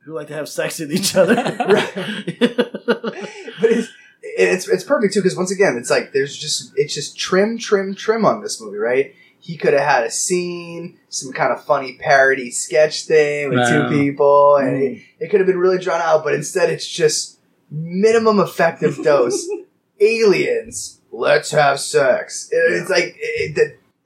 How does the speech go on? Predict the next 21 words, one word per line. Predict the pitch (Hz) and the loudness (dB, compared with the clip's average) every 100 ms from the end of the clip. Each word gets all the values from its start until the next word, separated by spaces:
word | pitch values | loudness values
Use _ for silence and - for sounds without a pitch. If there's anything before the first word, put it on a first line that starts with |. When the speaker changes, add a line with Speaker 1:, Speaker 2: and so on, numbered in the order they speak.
| - | -10
Speaker 3:
I | 135 | -8
think | 143 190 - | -4 -6 -2
that's | 156 143 156 - - - _ _ | 2 2 2 -2 -10 -14 _ _
ki-, | - 147 117 | -4 -4 -2
like, | 135 127 | -4 -2
that | 151 156 | -2 -2
kind | - 180 151 | -6 -6 -4
of | - | -6
cadence | - 156 143 123 - | -6 -4 -4 -4 -2
throughout | 135 120 | 2 2
the | 120 | 0
movie | 117 120 110 | -8 -8 -8
really | 104 120 120 | -6 -6 -6
gives | 110 - | -10 -8
it | - | -6
its | - - | -6 -8
feel, | - 240 - - - _ | -12 -10 -8 -8 -10 _
you | - - | -4 0
know? | 113 107 107 | 2 2 0
Speaker 1:
Yeah. | 139 | 0
Speaker 2:
Wow. | 117 113 113 104 | -2 -4 -8 -12